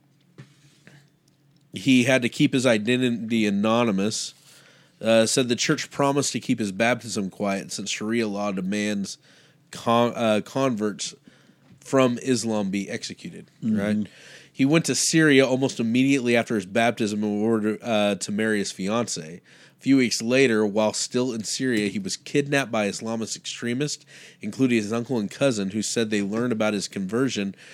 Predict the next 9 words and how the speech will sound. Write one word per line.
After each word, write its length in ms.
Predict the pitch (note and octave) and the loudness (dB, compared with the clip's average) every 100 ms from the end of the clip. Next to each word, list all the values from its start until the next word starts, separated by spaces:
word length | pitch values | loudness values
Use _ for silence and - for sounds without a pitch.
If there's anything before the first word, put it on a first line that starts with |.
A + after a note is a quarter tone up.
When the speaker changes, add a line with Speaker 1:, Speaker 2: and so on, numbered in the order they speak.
| - | -20
Speaker 1:
from 220 | - A#2 G#2 | -8 -4 -4
a 40 | |
church 340 | - B2 G#2+ | -4 -4 -4
website. 520 | - A#2 G#2+ - E2 - _ _ _ _ _ _ _ _ _ _ _ _ _ A2+ | -2 -2 -2 -6 -6 -10 _ _ _ _ _ _ _ _ _ _ _ _ _ -14
Speaker 2:
Wow. 480 | G#2+ G#2 G2+ G2+ - - - - - - | -8 -6 -4 -6 -8 -16 -20 -20 -20 -10
Speaker 1:
The 80 | A2+ | -10
First 280 | - C3+ - | 0 0 2
Presbyterian, 1400 | C#3 A#2+ - G#2+ C3+ B2+ B2+ B2+ B2 B2 A#2+ A#2+ A#2 A#2 | 0 0 -4 -4 0 2 4 4 4 4 4 2 0 -2
uh, 640 | A#2+ A2 A2 G#2+ G#2 G#2 | 2 4 4 2 0 -4